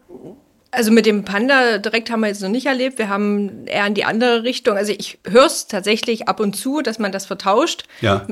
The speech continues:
Speaker 1: Oder sagt, „Okay, die sind verwandt miteinander“, aber das ist ja auch nicht der Fall. Die sind nicht miteinander verwandt. Ja, aber an-,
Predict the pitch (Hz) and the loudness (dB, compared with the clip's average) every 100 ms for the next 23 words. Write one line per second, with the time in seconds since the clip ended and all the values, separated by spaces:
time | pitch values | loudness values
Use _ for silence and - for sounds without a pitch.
0 | 202 214 208 196 190 202 214 190 233 233 | -2 2 2 2 0 -2 -2 -6 -2 -2
1 | 208 202 202 190 175 226 240 226 208 233 | -2 -4 -4 -2 0 0 0 0 0 0
2 | 220 185 190 190 185 156 196 247 240 226 | 0 -2 -6 -8 -4 -2 0 -2 -2 -6
3 | - 214 226 254 254 - 202 208 202 208 | -2 -2 0 0 -4 -12 -6 -4 -2 -4
4 | 233 240 233 214 220 214 220 208 - 214 | -4 -2 -2 -2 -4 -4 -4 -4 -6 -4
5 | 214 240 - - - - _ _ 165 147 | -2 -2 -6 -16 -20 -20 _ _ -12 -8
6 | 165 123 180 | -4 -2 -4